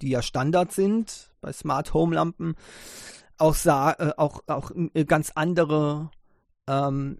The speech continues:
Energiewerte erzielen, allein schon deswegen, weil ich, wenn ich Fernsehen guck, wird es ziemlich weit runtergedimmt, ja, so auf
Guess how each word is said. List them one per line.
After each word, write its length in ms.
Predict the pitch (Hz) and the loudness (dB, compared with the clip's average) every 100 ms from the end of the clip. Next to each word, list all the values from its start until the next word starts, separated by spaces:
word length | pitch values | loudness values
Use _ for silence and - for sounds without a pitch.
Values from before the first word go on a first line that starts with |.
| - | -2
Energiewerte 720 | 147 143 - 185 165 156 151 | 0 2 2 2 4 2 2
erzielen, 480 | 127 - - 175 170 | -2 -4 -4 -2 0
allein 320 | 139 131 160 | 0 0 0
schon 200 | - 156 | 0 0
deswegen, 600 | 143 143 165 165 160 165 | 0 -2 0 0 2 0
weil 260 | 139 127 139 | 2 0 -2
ich, 420 | - 135 - - _ _ _ _ _ _ - | -4 -6 -6 -12 _ _ _ _ _ _ -4
wenn 180 | 131 | -4
ich 100 | 135 | -2
Fernsehen 440 | - 131 151 160 160 | -2 -2 0 -2 -2
guck, 300 | - 175 - | -2 -2 2
wird 220 | 151 151 | 2 2
es 300 | 139 - - | -4 -6 -4
ziemlich 400 | - 180 139 - | 0 2 0 0
weit 280 | 135 127 - | -2 0 2
runtergedimmt, 1040 | 151 170 180 170 - 185 190 202 - - - | 4 6 4 2 0 2 2 2 -2 -16 -14
ja, 360 | 135 117 143 147 | -8 -4 -2 -4
so 160 | - | -4
auf 100 | 127 | -6